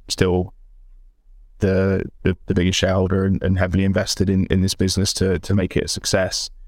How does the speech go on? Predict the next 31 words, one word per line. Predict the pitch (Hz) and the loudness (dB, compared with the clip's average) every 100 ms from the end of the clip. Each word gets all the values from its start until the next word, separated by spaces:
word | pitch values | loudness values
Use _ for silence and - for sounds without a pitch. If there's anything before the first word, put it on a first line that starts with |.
| - - - | -20 -12 -4
And | 95 92 95 98 - | -2 0 0 0 -2
it | - | -2
comes | 95 95 | -2 -2
back | - | 0
to | 98 | 0
my | 95 | 2
earlier | 98 | 0
point | - 95 95 | 0 0 0
of, | |
like, | 104 - - | -2 -4 -4
I'm | 80 - | -6 -6
super | - - 98 - 95 | -8 -2 -2 0 -2
motivated | 92 92 95 95 104 98 - - - - - - | 0 0 -2 0 -4 -4 -10 -20 -20 -20 -20 -8
to, | - 98 92 92 90 - - | -2 0 0 0 -4 -6 -4
to | 98 | -2
achieve | 92 113 95 | 0 0 2
what | 92 | 2
we | 98 | 0
set | 92 98 | 0 0
out | 98 - | -2 -2
to | 101 | -2
do. | 104 95 | 0 0
So | 87 - 98 95 - - - - - | 0 0 0 -2 -6 -20 -20 -8 -4
that's, | 98 - - - - - - - - _ _ - | -4 -4 -6 -8 -12 -20 -20 -20 -20 _ _ -6
that | 101 101 | -2 0
is | 98 - | 0 0
one | 98 | 0
hundred | 98 92 | 0 0
percent | 95 95 | 0 0
my | 92 | 0
focus. | - 101 - 95 | -2 -2 -4 -6